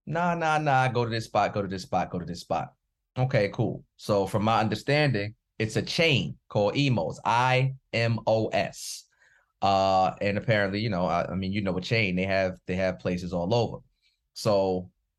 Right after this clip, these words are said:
we didn't go to the place that was right near the, the sports bar where we were, but,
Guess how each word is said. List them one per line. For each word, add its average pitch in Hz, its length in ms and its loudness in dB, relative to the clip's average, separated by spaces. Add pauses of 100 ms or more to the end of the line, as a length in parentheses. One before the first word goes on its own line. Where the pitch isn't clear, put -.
we 104 120 -4
didn't 113 240 0
go 120 140 0
to 120 100 -2
the 110 80 -2
place 117 320 -2
that 101 140 2
was 90 140 -6
right 110 340 0
near 107 380 0
the, 90 340 -4
the 90 80 -12
sports 117 320 -2
bar 101 300 2
where 90 180 -2
we 107 200 0
were, 95 400 0 (500)
but, 104 400 2